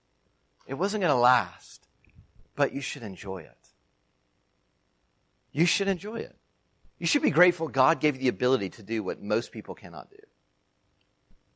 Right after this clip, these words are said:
And you did not waste that opportunity. Enjoy it.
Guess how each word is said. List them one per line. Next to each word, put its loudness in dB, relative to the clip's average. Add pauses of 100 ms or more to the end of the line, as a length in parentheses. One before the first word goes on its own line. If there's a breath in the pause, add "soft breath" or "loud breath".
(1120)
And 4
you 6
did 8
not 4
waste 4
that -2
opportunity. -2 (720)
Enjoy -6
it. -8